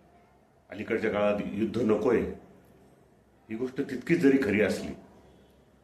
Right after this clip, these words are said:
पण सहनशील-, सहनशीलतेलाही काही अंत असतो. अशाच पद्धतीने अमेरिका असतील, आपल्या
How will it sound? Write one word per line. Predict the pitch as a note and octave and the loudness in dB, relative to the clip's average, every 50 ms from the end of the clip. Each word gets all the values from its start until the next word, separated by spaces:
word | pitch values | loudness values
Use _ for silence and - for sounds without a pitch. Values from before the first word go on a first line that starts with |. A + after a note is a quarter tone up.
| _ _ _ _ _ _ _ _ _ _ _ _ | _ _ _ _ _ _ _ _ _ _ _ _
पण | - - | -10 -10
सहनशील-, | - - A2+ A#2 A#2 A#2 A#2+ C3 C3 - B2 B2+ B2 | -6 -2 0 2 2 2 2 2 0 2 2 0 -2
सहनशीलतेलाही | - - A2+ G#2+ A#2 A#2+ A#2+ A#2 A2+ G#2 - F#2+ F#2 F#2+ A2+ A2 | -2 0 2 2 2 2 2 2 0 0 0 0 0 2 2 2
काही | - G#2+ G2 | 2 2 0
अंत | F#2 E2+ E2+ F2 F2 | 2 0 0 0 -2
असतो. | F2 E2 D#2+ - - D#2 - - - - - - - - - - - - - _ _ _ _ _ _ - _ _ _ _ _ _ _ - - _ - - _ _ _ - - _ _ _ _ _ _ _ _ | -2 -4 -4 -8 -12 -12 -12 -14 -20 -20 -20 -20 -20 -20 -20 -20 -20 -20 -20 _ _ _ _ _ _ -20 _ _ _ _ _ _ _ -20 -20 _ -20 -20 _ _ _ -20 -20 _ _ _ _ _ _ _ _
अशाच | - - - C3+ C3+ C3 C3 | -20 -4 -2 0 0 0 0
पद्धतीने | A#2 G#2 G#2+ G#2 G#2 B2 A#2 B2 B2+ C#3 - F#3 - - - - - - - - - - - - - - - - - - - - - | 0 0 0 0 0 0 0 2 0 0 -2 -4 -10 -12 -16 -20 -20 -20 -20 -20 -20 -20 -20 -20 -20 -20 -20 -20 -20 -20 -20 -14 -10
अमेरिका | F2+ F#2 G#2 A2 G#2+ G#2 G2+ G#2+ | -6 -2 0 0 0 2 0 0
असतील, | G2+ G2+ - - G#2+ G2+ G#2 G2 - - - - - - - - - - - - - - - - - - - - - - - - - - - - | 0 0 -2 -4 -4 -4 -4 -4 -8 -10 -14 -18 -20 -20 -20 -20 -20 -20 -20 -20 -20 -20 -20 -20 -20 -20 -20 -20 -20 -20 -20 -20 -20 -20 -16 -14
आपल्या | D#2+ - - - F#2+ F2+ F2+ F2+ F2 F2 - | -14 -12 -8 -4 -2 0 0 0 -2 -2 -6